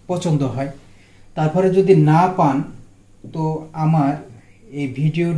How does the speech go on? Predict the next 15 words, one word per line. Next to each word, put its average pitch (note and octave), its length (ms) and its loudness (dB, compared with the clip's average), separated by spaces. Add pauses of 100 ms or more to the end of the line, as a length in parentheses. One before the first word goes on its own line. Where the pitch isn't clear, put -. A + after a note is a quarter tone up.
নিচে D#3 220 -2 (220)
comment D3 300 0
করতে D3+ 280 -4
পারেন, C3 300 -4 (760)
comment D#3 340 0
করে D3+ 160 -2 (360)
জানাতে C#3 340 -2
পারেন। C3 260 -4 (100)
যদি C3+ 200 -4 (260)
আপনাদের D3 440 -8 (800)
চাহিদা D#3+ 420 -2 (100)
থাকে, D3+ 260 -4
তো D3+ 120 -6 (120)
আমি D3 160 2 (720)
কুরিয়ারের E3+ 460 -2